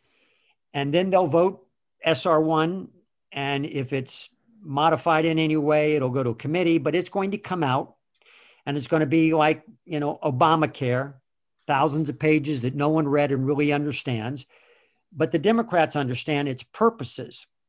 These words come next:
and so do the intelligent Republicans, a relatively smaller subset in my view.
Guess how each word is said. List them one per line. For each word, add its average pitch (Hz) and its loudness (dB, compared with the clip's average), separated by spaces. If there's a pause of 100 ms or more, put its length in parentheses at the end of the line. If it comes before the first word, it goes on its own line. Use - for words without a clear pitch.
(120)
and 147 -6
so 233 0
do 233 -2 (380)
the 170 -6
intelligent 185 -2
Republicans, 135 -4 (560)
a 135 -8
relatively 143 -2
smaller 147 0
subset 110 -6
in 107 -8
my 104 -8
view. 113 -8